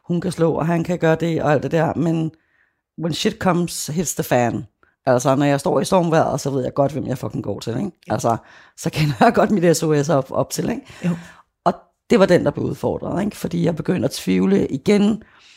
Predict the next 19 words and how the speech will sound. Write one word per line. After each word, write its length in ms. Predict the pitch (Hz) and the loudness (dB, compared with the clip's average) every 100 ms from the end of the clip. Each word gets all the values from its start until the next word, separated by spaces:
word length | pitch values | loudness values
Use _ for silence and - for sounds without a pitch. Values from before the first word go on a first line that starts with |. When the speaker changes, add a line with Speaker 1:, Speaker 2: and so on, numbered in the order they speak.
| _ _ - | _ _ -4
Speaker 1:
som 140 | 190 | 0
jeg 100 | 175 | 2
gjorde 140 | 185 180 | 2 2
i 40 | |
mine 120 | 175 | 0
teenageår 560 | - 170 175 175 180 170 | 0 0 0 0 2 2
på, 360 | 170 180 170 | 0 0 0
om 240 | - 147 175 | -2 0 0
jeg 80 | 139 | 0
overhovedet 280 | 147 180 | 0 0
var 60 | 131 | -2
god 200 | - 76 | -4 -6
nok. 260 | 80 - - _ _ - | -6 -8 -14 _ _ -18
Speaker 2:
Ja. 80 | 156 - _ _ _ - | -18 -18 _ _ _ -12
Speaker 1:
Øhm, 440 | 120 143 143 - 151 151 _ _ _ _ _ _ | -8 -8 -8 -10 -12 -16 _ _ _ _ _ _
Speaker 2:
Til 160 | - 214 | 0 0
Gud. 180 | 190 180 | 2 0
Speaker 1:
så 300 | 180 151 135 - - 131 156 139 | 4 4 4 0 -10 -10 -2 4
ja, 240 | 135 - | 4 4